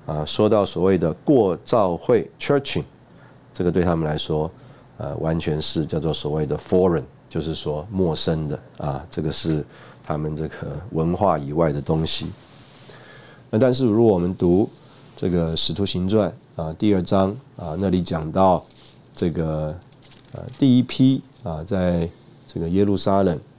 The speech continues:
得救之后，这一批，这一批这个弟兄姊妹，啊，这一批信徒，甚至我们说，啊，他们就是基督徒。啊，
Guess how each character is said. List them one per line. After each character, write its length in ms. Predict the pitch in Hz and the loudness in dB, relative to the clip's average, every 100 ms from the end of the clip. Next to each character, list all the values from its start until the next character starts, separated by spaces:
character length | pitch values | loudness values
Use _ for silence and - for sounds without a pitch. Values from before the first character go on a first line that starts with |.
| _ | _
得 140 | - 90 | -4 0
救 200 | 117 98 | 2 2
之 140 | 110 | 0
后， 280 | 104 110 82 - - - - - | 2 2 0 -8 -20 -20 -20 -10
这 140 | - 151 | 2 2
一 120 | 120 | 2
批， 240 | - 113 - - | 0 -6 -6 0
这 160 | 156 | 2
一 120 | 123 110 | 2 0
批 380 | - 113 113 113 - - - - - | -2 0 0 -2 -14 -20 -20 -20 -8
这 120 | 90 | -4
个 340 | 82 80 78 78 | -4 -4 -6 -2
弟 120 | 101 | 2
兄 180 | 95 95 | 2 2
姊 120 | 82 | 0
妹， 260 | 87 90 - - | 2 2 0 -10
啊， 160 | 80 76 | -12 -4
这 140 | 98 | 0
一 100 | 95 | 2
批 360 | 87 92 90 92 - | 0 -2 -2 -4 -10
信 280 | - 104 87 | -4 -2 -2
徒， 420 | - 82 87 110 - | -2 0 2 0 -4
甚 200 | - 90 | -6 -4
至 80 | 90 | -4
我 100 | 78 | -4
们 100 | 78 | -4
说， 340 | - 85 87 - | -2 -2 -2 -4
啊， 120 | 78 | -10
他 140 | - | -6
们 120 | 85 85 | -6 -6
就 80 | |
是 120 | 82 76 | -6 -8
基 160 | 90 | -6
督 140 | 80 82 | -4 -4
徒。 300 | 76 76 - - - - - - - - - - - - - | -6 -8 -8 -14 -20 -20 -20 -20 -20 -20 -20 -20 -20 -20 -12
啊， 280 | 78 73 | -10 -10